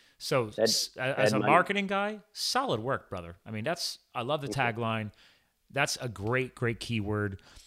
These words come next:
Speaker 1: Uh, we gotta help you get the marketing out there a little bit better, though. Get some, get some, uh, some
Speaker 2: That's
Speaker 1: hashtags, get some more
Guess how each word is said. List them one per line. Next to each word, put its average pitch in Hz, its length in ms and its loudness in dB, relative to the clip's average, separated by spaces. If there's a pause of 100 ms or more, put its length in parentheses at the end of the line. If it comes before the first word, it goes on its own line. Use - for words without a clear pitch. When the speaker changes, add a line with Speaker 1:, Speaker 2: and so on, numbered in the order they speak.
(220)
Speaker 1:
Uh, 104 500 0
we 120 100 -14
gotta 135 220 0
help 123 160 -2
you 113 60 -6
get 117 160 -4
the 104 60 -6
marketing 104 380 -2
out 95 120 -6
there 95 100 -4
a - 20 -2
little 90 120 -4
bit 85 80 -10
better, 98 180 -2
though. 92 140 -4
Get 98 180 -6
some, 101 140 -6
get - 100 -12
some, 90 240 -10 (100)
uh, 90 180 -10 (320)
some - 160 -16
Speaker 2:
That's 104 180 -6
Speaker 1:
hashtags, 107 420 -2
get 113 100 -6
some - 140 -4
more 101 320 -4